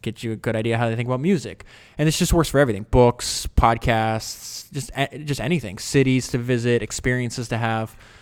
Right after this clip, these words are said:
Um, so anyways, uh, if you wanna learn probability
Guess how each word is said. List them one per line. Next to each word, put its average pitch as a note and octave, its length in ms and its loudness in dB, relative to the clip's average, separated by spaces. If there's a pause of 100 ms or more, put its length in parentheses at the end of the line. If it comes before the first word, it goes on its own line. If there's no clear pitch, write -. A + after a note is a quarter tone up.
(240)
Um, G#2+ 460 -2 (280)
so - 80 2
anyways, A#2+ 320 -2 (500)
uh, A2 380 -4 (240)
if C#3+ 120 -2
you C#3 100 4
wanna C#3 160 4
learn B2+ 160 2
probability G#2+ 640 0